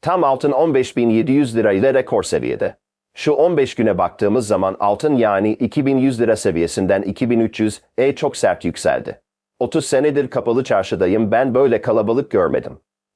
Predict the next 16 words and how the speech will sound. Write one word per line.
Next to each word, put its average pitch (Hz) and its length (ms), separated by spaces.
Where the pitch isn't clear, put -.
Altın 120 280
almak 120 300
için 123 240
geliyorlar. 78 640
Çünkü 160 400
borcu 131 280
olan 117 280
çok 147 260
var, 104 180
fiyat 117 360
devamlı 107 340
yükseliyor, 90 640
yani 113 320
yakalamak 135 520
çok 101 200
zor. 62 200